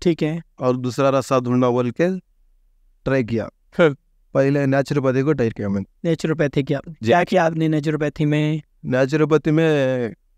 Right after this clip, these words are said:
Speaker 2: पूरा स्प्राउट सुबह, सुबह लेते थे।
Speaker 1: स्प्राउट्स?
Speaker 2: बहुत सा।
Speaker 1: हम्म। कच्चा,
Speaker 2: कच्चा,
Speaker 1: कच्चा खाते थे?
Speaker 2: कच्चा वाला।
Speaker 1: ठीक।
Speaker 2: हाँ।
Speaker 1: और?
Speaker 2: और दोपहर में जीरो साल्ट के साथ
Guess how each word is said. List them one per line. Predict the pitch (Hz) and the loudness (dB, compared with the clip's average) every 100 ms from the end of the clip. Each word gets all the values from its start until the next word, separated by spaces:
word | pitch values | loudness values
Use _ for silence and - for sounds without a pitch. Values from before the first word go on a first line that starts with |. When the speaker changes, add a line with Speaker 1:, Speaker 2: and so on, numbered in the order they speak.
| _ _ - | _ _ -6
Speaker 2:
पूरा | 139 135 | 0 0
स्प्राउट | - - 131 120 | 0 2 2 2
सुबह, | - 117 120 110 - | -2 0 0 0 -4
सुबह | 117 123 | -2 0
लेते | 120 110 - | 2 0 -2
थे। | - 117 160 - | -4 -4 -4 -6
Speaker 1:
स्प्राउट्स? | - - 156 117 - - | -10 2 2 2 -8 0
Speaker 2:
बहुत | 123 123 | 2 2
सा। | - 107 - _ _ | 0 -4 -4 _ _
Speaker 1:
हम्म। | 180 147 - _ _ _ - | -6 -6 -8 _ _ _ -4
कच्चा, | 165 - 180 170 - | -2 2 0 0 -2
Speaker 2:
कच्चा, | 131 | 0
Speaker 1:
कच्चा | 143 - 175 | 2 2 0
खाते | 165 147 151 | -2 -4 -2
थे? | 240 | 0
Speaker 2:
कच्चा | 135 - | 2 2
वाला। | 110 95 92 - _ | 0 -2 -6 -14 _
Speaker 1:
ठीक। | - - - _ | -6 -6 -12 _
Speaker 2:
हाँ। | - 107 101 _ _ | -8 -8 -8 _ _
Speaker 1:
और? | 160 151 165 | 0 0 2
Speaker 2:
और | 135 135 | 2 2
दोपहर | 135 147 147 | 2 2 2
में | 156 147 | 2 2
जीरो | 131 139 139 | 0 0 0
साल्ट | - 131 123 | 2 2 2
के | 131 | -2
साथ | 123 139 | 0 0